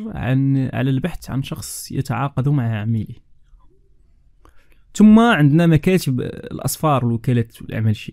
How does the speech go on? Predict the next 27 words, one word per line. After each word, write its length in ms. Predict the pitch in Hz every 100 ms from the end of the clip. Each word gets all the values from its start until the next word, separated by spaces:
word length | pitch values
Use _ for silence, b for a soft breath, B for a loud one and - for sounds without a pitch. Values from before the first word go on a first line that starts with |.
| -
الشهرية، 520 | 120 117 113 139 262 - _ _ _ _ _ _ _
فهم 240 | 135 123
يقدمون 500 | 127 127 117 151 131
الخدمات 500 | 110 - 123 135 123
لعملائهم 520 | 120 120 127 120 117 107
عبر 200 | 143 196
مساعدتهم 840 | 190 - 127 156 165 156 175 185
على 180 | 143 139
تسيير 440 | - - 156 135
وإدارة 460 | 117 - 120 113 113 -
أموالهم 520 | 123 113 113 104 104 - 113
أو 80 |
القيام 340 | 110 - 117 110
بإجراءات 460 | 110 110 - 117
قانونية 480 | - 160 185 180 175
لدى 260 | 170 147 139
الجهات 280 | 123 123 117
الرسمية 420 | 117 - 110 147
مقابل 400 | - - 98 104
أجر. 220 | 170 202 -
إذن 160 | 117 107
هذا 160 | 107 107
واحد 180 | 104
الخدمة، 380 | 104 - 151 160 160
هو، 160 | 175 165 -
هو 140 | 117
سيرفيس. 440 | - 143 143 190